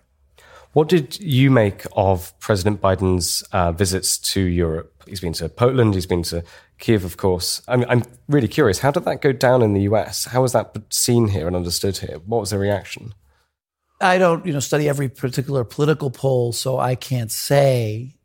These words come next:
Speaker 2: I think that people who know that it's important for the United States to play a strong role in the world and are proud of our country when we stand up for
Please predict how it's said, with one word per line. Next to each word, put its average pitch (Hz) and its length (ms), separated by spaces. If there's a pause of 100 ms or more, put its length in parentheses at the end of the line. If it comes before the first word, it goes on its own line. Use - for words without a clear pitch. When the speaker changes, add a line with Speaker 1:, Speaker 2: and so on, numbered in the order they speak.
(300)
Speaker 2:
I 143 280
think 139 420
that 127 320
people 135 720 (460)
who 131 880 (640)
know 135 340
that 135 120
it's 135 180
important 131 400
for 127 80
the 127 60
United 120 300
States 123 320
to 120 60
play 120 220
a 117 80
strong 123 400
role 120 240
in 117 60
the 117 80
world 127 580 (560)
and 127 140
are 117 80
proud 127 320
of 123 80
our 120 100
country 127 380
when 120 180
we 117 100
stand 120 460
up 117 220
for 117 600